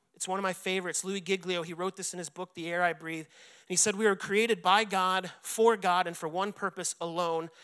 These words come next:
to reflect back to God his matchless glory. Worship is our response, both personal and corporate, to God for who he is and what he has done, expressed in and by the things we say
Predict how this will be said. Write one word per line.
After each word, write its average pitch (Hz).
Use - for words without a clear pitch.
to 208
reflect 190
back 208
to 196
God 175
his 160
matchless 165
glory. 156
Worship 247
is 202
our 202
response, 175
both 208
personal 220
and 185
corporate, 160
to 208
God 151
for 156
who 220
he 190
is 156
and 143
what 175
he 175
has 170
done, 135
expressed 180
in 196
and 220
by 165
the 156
things 180
we 196
say 147